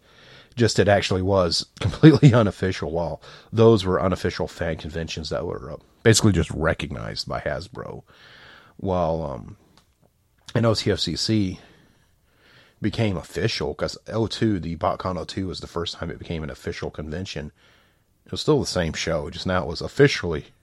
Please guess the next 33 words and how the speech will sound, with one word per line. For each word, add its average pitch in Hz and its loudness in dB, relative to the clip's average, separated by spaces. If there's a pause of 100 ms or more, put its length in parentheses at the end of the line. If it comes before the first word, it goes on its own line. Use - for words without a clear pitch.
<laughs> - -10
the 110 -4
Transformers 95 0
convention, 87 -4
not 90 0
just - -8 (840)
endorsed 98 0
by 80 -2
Hasbro. 64 -8
And 90 -6
then, 78 -8
you 76 -12
know, - -20 (1160)
when 101 -6
it - -8
became, 95 -6 (240)
after 101 -2
the 87 -4
whole 95 -2
split 98 -2
up 82 -4
and 78 -6
O 85 -4
T 90 -6
F - -8
C 73 -8
C 92 -6
happened 85 -2
for 64 -6
official - -6
Transformers 78 -6
Collectors - -6
Convention, 78 -10